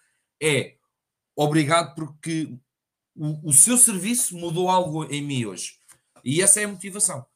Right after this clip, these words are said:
É o querer fazer mais e melhor todos os dias e fazer com que a pessoa não venha a um restaurante, mas venha à sua sala de estar. E tenha alguém que o sirva. E há uma frase que, de uma pessoa que já não está entre nós, infelizmente, tive o grande prazer de o conhecer,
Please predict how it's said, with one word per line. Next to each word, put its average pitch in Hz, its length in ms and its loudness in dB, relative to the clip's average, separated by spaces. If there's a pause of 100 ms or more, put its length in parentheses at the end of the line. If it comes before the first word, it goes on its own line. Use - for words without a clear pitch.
(360)
É 131 80 0
o 139 80 -4
querer 170 160 -4
fazer 170 240 -2
mais 170 300 -2
e 165 40 -6
melhor 160 280 -6
todos 151 240 -8
os 139 140 -8
dias 180 340 -6
e 151 80 -10
fazer 160 260 -2
com 170 140 -14
que 175 80 -12
a 165 40 -8
pessoa 160 300 -4
não 156 140 -6
venha 160 200 -6
a 156 40 -8
um 151 60 -10
restaurante, 151 500 -6
mas 156 140 -6
venha 170 300 -6
à 151 100 -4
sua 160 240 0
sala 151 300 -4
de - 60 -14
estar. - 220 -8 (1040)
E 117 100 -6
tenha 156 220 0
alguém 156 460 -4 (420)
que 156 100 -10
o 156 60 0
sirva. 135 260 2
E 147 80 0
há 165 40 2
uma 170 160 -6
frase 165 460 0
que, 127 120 -6
de 123 80 -4
uma 127 300 -4
pessoa 127 320 -4
que 117 260 -6
já 117 140 -6
não 123 80 -2
está 120 160 -2
entre 117 200 -6
nós, 120 260 -10
infelizmente, 110 560 -10
tive 110 200 -6
o 107 40 -14
grande 127 280 -2
prazer 117 260 -6
de 117 80 -8
o - 40 -16
conhecer, 110 480 -8